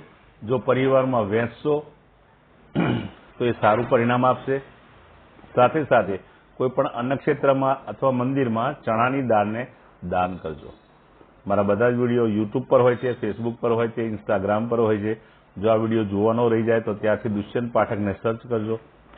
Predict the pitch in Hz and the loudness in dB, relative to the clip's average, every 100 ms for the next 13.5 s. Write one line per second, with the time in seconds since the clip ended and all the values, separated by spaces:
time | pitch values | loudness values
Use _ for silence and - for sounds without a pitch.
0 | - 113 117 113 117 113 98 - - 104 | -2 2 2 4 2 2 -2 -2 -2 -2
1 | 120 - 120 113 113 117 - _ _ 87 | -2 -4 0 0 0 -6 -10 _ _ -8
2 | 82 101 92 95 90 117 117 120 117 110 | 0 0 0 -4 -2 2 2 2 0 0
3 | 117 117 110 117 120 98 95 135 139 - | -4 -2 0 0 2 2 2 -2 -4 -4
4 | 90 87 78 71 76 - - - _ _ | -4 -4 -8 -12 -16 -16 -20 -20 _ _
5 | - - 131 120 147 139 120 113 127 139 | -20 -2 0 4 2 2 -2 0 0 -2
6 | - 131 110 113 117 113 117 117 110 107 | -2 -2 2 2 2 0 -2 0 0 0
7 | 117 127 127 - _ _ _ - - 87 | 0 0 -2 -16 _ _ _ -20 -18 -12
8 | 82 110 107 131 139 - - - - 120 | -2 -2 0 0 0 -2 -16 -20 -8 -6
9 | 156 - 131 151 160 - 117 107 98 87 | -6 -6 0 2 2 0 0 0 0 -4
10 | - 87 - - 107 101 110 110 98 98 | -8 -12 -12 -12 -8 -4 0 0 2 0
11 | 101 92 95 113 120 - 123 139 135 - | 0 0 0 0 -2 -4 -2 -4 -4 -12
12 | - - - 127 - 165 - 143 139 123 | -20 -20 -10 -8 -2 -4 0 2 2 2
13 | 113 107 98 - 98 | 4 4 2 -2 -10